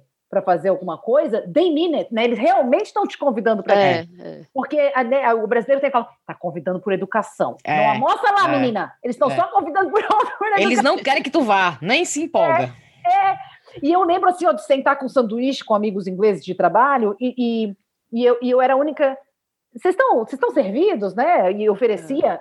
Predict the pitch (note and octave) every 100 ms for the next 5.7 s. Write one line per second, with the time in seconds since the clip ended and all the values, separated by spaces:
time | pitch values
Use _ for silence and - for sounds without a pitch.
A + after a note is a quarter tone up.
0 | - C4+ C#4 - - D#4+ A4+ D4 B3 F4
1 | F#4 F4+ E4+ E4+ F#4+ F#4 F4+ G4+ F#4+ D3
2 | _ _ _ _ _ - D4+ E4 F#4+ E4+
3 | A#3+ A#4+ A4+ - G4+ F#4+ F#4+ G#4 G#4+ -
4 | - - F3+ F3 B3+ C4+ F4+ B4 C5+ -
5 | - F4 E4 C#4+ A#3 F3 C#3